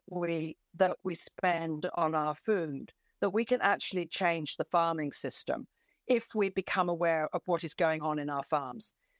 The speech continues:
So many, I mean, most of the farms owned now by people of sixty-five, most farmers are sixty-five or over. Many of the younger generation are leaving farming. Produce now is so cheap. The supermarkets have got the prices down from the producer,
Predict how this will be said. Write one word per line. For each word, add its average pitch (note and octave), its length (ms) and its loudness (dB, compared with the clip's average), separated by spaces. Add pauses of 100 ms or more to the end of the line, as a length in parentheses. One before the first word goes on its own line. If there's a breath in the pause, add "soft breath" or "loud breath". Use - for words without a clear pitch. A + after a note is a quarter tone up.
So B3+ 400 4
many, G#3+ 240 2
I - 60 2
mean, F#3 240 -2
most G#3 500 2
of A#3 80 -2
the G3+ 80 0
farms E3+ 560 0
owned F3+ 280 2
now E3 300 4
by D#3+ 260 2 (160)
people F#3 260 0
of E3 80 0
sixty-five, - 560 0
most G#3+ 260 4
farmers E3+ 320 4
are E3 60 -4
sixty-five D3+ 640 0
or C#3+ 160 -2
over. C#3+ 380 0 (520)
Many A3+ 380 2
of A3 80 0
the F#3+ 100 -2
younger F3 240 4
generation D#3 600 0
are - 20 2
leaving D3+ 400 -2
farming. C#3 540 -2 (320)
Produce C4 600 0
now F#3 220 6
is F#3 120 -2
so B3 420 0
cheap. D#3+ 360 -4 (120)
The E3 40 2
supermarkets F#3+ 760 0
have F3+ 160 0
got F#3 240 4 (280)
the F#3 280 2
prices A#3+ 640 2
down D#3 480 2
from G#3 340 2
the G3+ 80 2
producer, E3 640 -4